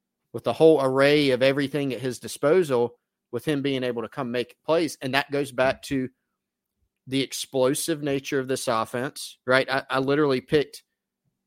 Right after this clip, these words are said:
a ten-yard <laughs> scenario versus, you know, a two-yard scenario,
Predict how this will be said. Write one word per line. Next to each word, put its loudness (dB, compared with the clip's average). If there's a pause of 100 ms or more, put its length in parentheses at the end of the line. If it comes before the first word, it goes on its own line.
(220)
a -4
ten-yard 2 (140)
<laughs> -20
scenario 4 (500)
versus, -2
you -2
know, 0
a -8
two-yard -2
scenario, -6